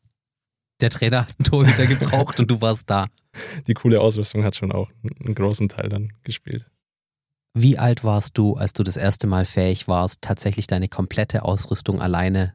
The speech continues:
Speaker 1: zu einem Spiel zu transportieren und auch anzulegen?
Speaker 2: Zwölf.
Speaker 1: Zwölf.
Speaker 2: <laughs>
Speaker 1: Wahnsinn. Wahnsinn. Es ist so lustig, wenn man die Kleinen sieht und die dann so voll bepackt sind.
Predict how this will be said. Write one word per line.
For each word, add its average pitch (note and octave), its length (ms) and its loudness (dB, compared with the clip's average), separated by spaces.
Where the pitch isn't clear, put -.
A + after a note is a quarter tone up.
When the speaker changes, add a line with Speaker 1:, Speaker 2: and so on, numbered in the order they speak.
Speaker 1:
zu - 120 -6
einem F#2+ 120 0
Spiel A2+ 240 2
zu - 100 -4
transportieren G#2 880 0
und G#2+ 200 2
auch G2+ 140 -2
anzulegen? F2+ 500 -4
Speaker 2:
Zwölf. G2 340 -2
Speaker 1:
Zwölf. F#2+ 380 0
Speaker 2:
<laughs> - 180 0
Speaker 1:
Wahnsinn. F#2+ 560 -4
Wahnsinn. F#2+ 560 -2
Es - 180 0
ist - 320 2
so B2+ 200 6
lustig, B2 480 2
wenn G#2 80 -2
man G#2 120 0
die G2+ 80 -2
Kleinen G#2 420 0
sieht G2+ 220 -2
und G2+ 220 -2
die F#2+ 100 0
dann F#2+ 400 0
so F#2+ 200 -2
voll A2 220 2
bepackt - 400 -4
sind. A2 200 -2